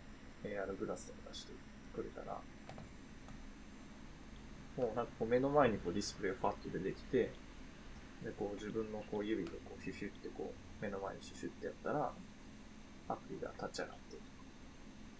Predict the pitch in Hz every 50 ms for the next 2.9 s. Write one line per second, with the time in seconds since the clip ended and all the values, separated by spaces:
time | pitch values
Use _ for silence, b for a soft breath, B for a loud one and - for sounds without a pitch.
0 | - - - - - - - - - - - - - - - - - - - 117
1 | 117 117 120 120 117 110 - 117 113 - - 113 - 120 113 - 113 101 - -
2 | - - - - - 123 113 104 95 92 82 73 - - - - - -